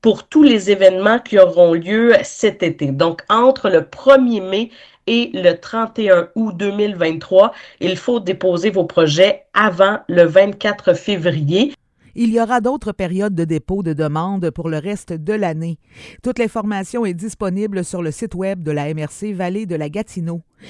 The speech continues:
Speaker 2: Pour toute demande d'information, contactez Jennifer Nolan, agente de développement loisirs et culture à la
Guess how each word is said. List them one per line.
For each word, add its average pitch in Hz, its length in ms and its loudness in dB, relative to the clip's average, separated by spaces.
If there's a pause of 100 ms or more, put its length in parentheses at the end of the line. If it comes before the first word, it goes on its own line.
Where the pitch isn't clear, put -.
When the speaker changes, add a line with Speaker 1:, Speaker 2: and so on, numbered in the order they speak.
(260)
Speaker 2:
Pour 220 140 0
toute 269 160 -4
demande 240 320 -2
d'information, 220 800 -4 (300)
contactez 214 520 -4
Jennifer 226 440 -2
Nolan, 202 540 -2 (300)
agente 202 600 -2
de 160 180 -4
développement 190 540 -4
loisirs 214 400 -4
et 180 80 -4
culture 175 480 -8
à 156 80 -4
la 147 100 -6